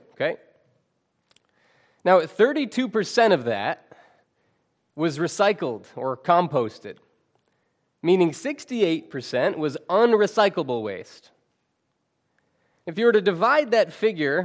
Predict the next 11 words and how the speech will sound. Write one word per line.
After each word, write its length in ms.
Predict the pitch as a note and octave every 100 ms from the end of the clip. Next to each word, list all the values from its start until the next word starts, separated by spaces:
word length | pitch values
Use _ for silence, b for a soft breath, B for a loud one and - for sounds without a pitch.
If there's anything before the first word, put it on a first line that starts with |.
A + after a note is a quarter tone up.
| E3+
by 160 | D#3
our 100 | D3+
population 1120 | C#3+ - E3+ E3 E3+ D#3 E3+ D#3+ C#3 B2+ F3 E3+ _ _ _ _
in 100 | -
twenty 300 | C3 C#3+ B2+
eighteen, 560 | A#2+ A2+ B2+ C3 D#3 G3 _ _ _ _ _ _ _ _ _ _ _ _ _ _
it'd 140 | D#3+ F3
mean 160 | A#3+
that 240 | A3 - -
each 320 | A#3+ C#4 - - -
person 680 | A3 B3+ - B2+ A#2+ E3+